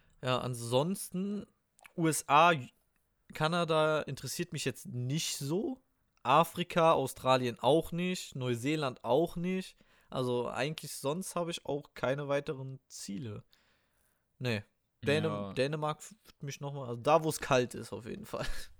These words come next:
Speaker 2: Mhm. Ja, so Amerika, also, ja, doch, ich würd schon gerne mal irgendwie so ein bisschen von Amerika
Speaker 1: New
Speaker 2: sehen,
Speaker 1: York,
Speaker 2: so.
Speaker 1: ja, New York
Speaker 2: Ich wollt
Speaker 1: wär
Speaker 2: grad
Speaker 1: noch
Speaker 2: sagen, also es halt mal sehen,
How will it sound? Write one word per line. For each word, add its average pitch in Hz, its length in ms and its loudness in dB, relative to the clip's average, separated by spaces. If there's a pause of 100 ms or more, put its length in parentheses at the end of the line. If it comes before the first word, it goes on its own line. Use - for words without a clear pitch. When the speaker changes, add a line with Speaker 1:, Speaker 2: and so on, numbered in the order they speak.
(300)
Speaker 2:
Mhm. 127 260 -2 (280)
Ja, 113 160 2
so 127 120 0
Amerika, 143 540 -4
also, 113 320 -4
ja, 110 320 -6
doch, 127 180 -8
ich - 100 -14
würd 113 120 -12 (100)
schon 107 380 -4
gerne 92 260 -4
mal 95 180 -6
irgendwie 101 240 -10
so 95 120 -10
ein 92 100 -6
bisschen 95 260 -8
von 87 180 -6
Amerika 101 360 -6
Speaker 1:
New 127 140 -2
Speaker 2:
sehen, 117 80 -2
Speaker 1:
York, 131 280 2
Speaker 2:
so. 101 140 -10
Speaker 1:
ja, 123 300 0
New 113 180 -6
York 117 240 2
Speaker 2:
Ich - 60 -4
wollt 143 80 4
Speaker 1:
wär 113 60 2
Speaker 2:
grad 120 80 4
Speaker 1:
noch - 40 -8
Speaker 2:
sagen, 139 180 6
also 123 200 0
es 117 120 0
halt 117 160 -2
mal 104 200 -2
sehen, 92 440 -2